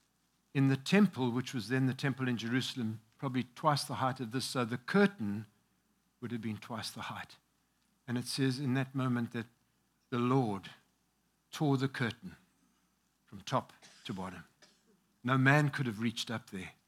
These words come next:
only God. And what did it mean? It meant that the curtain was torn so that nobody could be separated again from the presence of our Lord Jesus and God the Father.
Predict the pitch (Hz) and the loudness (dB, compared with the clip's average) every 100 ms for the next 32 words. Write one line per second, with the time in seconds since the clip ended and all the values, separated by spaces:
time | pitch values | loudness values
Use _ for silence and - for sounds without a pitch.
0 | _ _ _ _ _ _ 135 123 110 117 | _ _ _ _ _ _ -2 0 0 -2
1 | 107 104 - _ _ _ _ _ _ _ | -4 -6 -16 _ _ _ _ _ _ _
2 | _ _ _ _ _ _ - 110 123 170 | _ _ _ _ _ _ -6 -2 2 6
3 | 165 165 143 151 123 110 - 131 151 - | 6 4 4 4 4 0 0 0 0 -2
4 | 120 - - - 202 190 170 143 120 - | -10 -10 -10 0 2 2 0 -2 -4 -8
5 | - - 202 113 104 135 156 _ _ _ | -8 -2 0 0 -2 -2 -4 _ _ _
6 | _ _ _ _ - 120 113 123 - - | _ _ _ _ -10 -4 -2 -2 -4 -14
7 | - 131 143 123 110 110 - 110 107 - | -2 2 2 2 -6 -6 -8 -10 -8 -8
8 | 117 - 110 104 104 107 104 95 92 - | -8 -8 -8 -6 -8 -8 -6 -6 -8 -20
9 | _ _ _ _ _ _ _ - 101 101 | _ _ _ _ _ _ _ -12 -10 -8
10 | - 98 110 - 104 - - _ _ _ | -8 -8 -8 -8 -10 -12 -20 _ _ _
11 | _ _ _ - 107 104 98 92 - - | _ _ _ -6 -6 -4 -8 -10 -12 -12
12 | 90 87 95 98 - - 104 101 - - | -12 -14 -20 -20 -20 -12 -8 -8 -12 -20
13 | _ _ _ _ _ _ - 101 98 101 | _ _ _ _ _ _ -12 -12 -12 -16
14 | - - - | -20 -20 -20